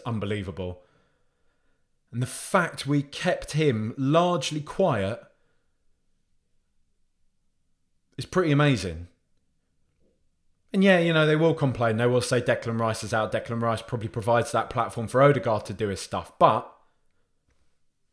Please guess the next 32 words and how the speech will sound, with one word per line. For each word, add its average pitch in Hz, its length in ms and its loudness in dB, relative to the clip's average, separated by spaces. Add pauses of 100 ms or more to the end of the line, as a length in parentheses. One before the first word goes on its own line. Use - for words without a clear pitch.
(320)
oh 147 80 0
well. 139 460 2 (1800)
You 131 80 2
know, 151 100 8
you, 160 240 4
you 160 180 0
lads 156 320 4
are 139 40 -2
saying 147 240 2
that 139 60 2
you're 139 180 4
gonna, 139 360 4
you're 135 160 0
gonna 147 140 4
win 143 140 4
the 143 80 4
league. 160 280 4
You 113 100 0
wanna 123 160 2
win 127 140 2
the 127 60 2
league, 135 280 2
that 120 100 -2
we're 135 240 4
little 131 220 0
old 127 160 0
Tottenham, 110 400 -4
that 107 140 -4
we're, 113 380 2 (320)
what 135 420 -6
is 113 140 -4
it? 107 340 -6